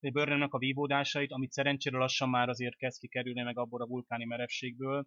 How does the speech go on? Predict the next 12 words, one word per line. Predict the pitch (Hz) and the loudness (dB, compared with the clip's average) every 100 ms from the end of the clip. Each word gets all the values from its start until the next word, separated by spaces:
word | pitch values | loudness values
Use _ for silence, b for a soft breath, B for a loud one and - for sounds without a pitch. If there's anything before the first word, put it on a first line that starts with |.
| _ | _
És, | 143 131 160 | -8 -4 -2
ö, | 160 | 0
hát | 156 - - _ | -2 -4 -16 _
el-, | 165 170 | 6 6
egyszerűen | 156 170 156 | 2 2 8
el | 170 170 | 8 8
kell | 131 | 4
ismerni, | 143 - 156 151 156 | 6 6 8 8 6
hogy | 135 123 | 2 4
Jason | 139 147 147 131 | 4 4 4 2
Isaacs | 139 139 - | 2 -2 4
lejátsza | 135 120 117 - 117 | 6 8 6 2 -6